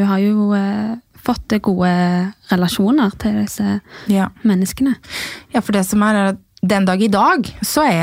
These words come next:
Speaker 2: jeg så forferdelig takknemlig for å ha de to familiene. Og, altså, jeg kunne ikke, altså, de var jo en s-, stor del av, ehm,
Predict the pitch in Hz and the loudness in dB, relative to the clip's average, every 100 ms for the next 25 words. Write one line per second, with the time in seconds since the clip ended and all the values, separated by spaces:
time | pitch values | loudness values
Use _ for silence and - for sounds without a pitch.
0 | 175 196 - - 170 - 180 - - 196 | 0 -2 -4 -2 -2 -2 -6 -6 -4 -2
1 | 143 143 160 170 151 139 190 262 - 180 | 0 0 0 0 0 0 0 0 -2 0
2 | 170 185 165 160 170 160 156 165 - 170 | 0 0 0 0 0 -4 -2 -4 -2 0
3 | 165 175 - 190 214 - 185 180 170 170 | 0 -2 -2 0 0 -2 0 2 2 0
4 | - - - - - 165 170 170 165 202 | -6 -16 -18 -20 -6 -4 -2 -2 0 0
5 | 160 156 180 170 170 165 165 - - - | 0 0 0 2 2 2 0 -6 -12 -10
6 | - - 208 214 220 240 220 175 185 175 | -10 -4 0 2 2 2 2 2 2 -2
7 | - 123 - - - 185 190 214 185 170 | -8 -8 -6 -6 -2 0 2 2 0 0
8 | 165 247 277 202 - - 180 175 175 185 | 2 2 2 0 -4 -2 2 2 2 0
9 | - - _ 175 175 170 170 170 170 | -2 -8 _ 2 4 4 4 4 2